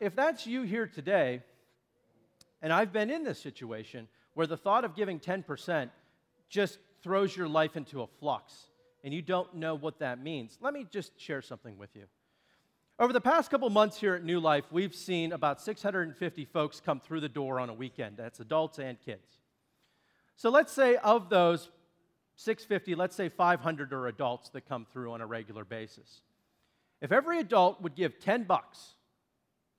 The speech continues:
a week between now and this time next year, that's two hundred sixty thousand dollars.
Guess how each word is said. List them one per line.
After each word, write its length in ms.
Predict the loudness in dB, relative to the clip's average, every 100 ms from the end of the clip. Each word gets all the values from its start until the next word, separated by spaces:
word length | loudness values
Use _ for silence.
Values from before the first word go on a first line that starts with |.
| -6
a 60 | 0
week 360 | 2 0 -10 _ _ -16
between 380 | -12 -8 -4 2
now 400 | 6 6 4 0 _
and 120 | -8 -6
this 160 | -4
time 240 | 0 0 -2
next 280 | -6 -8
year, 220 | -4 -4 -4
that's 240 | -8 -10
two 240 | -8 -8 -6
hundred 320 | -8 -8 -10
sixty 360 | -14 -14 -16
thousand 600 | -10 -6 -4 -4 -10 -12
dollars. 400 | -6 -6 -6 -14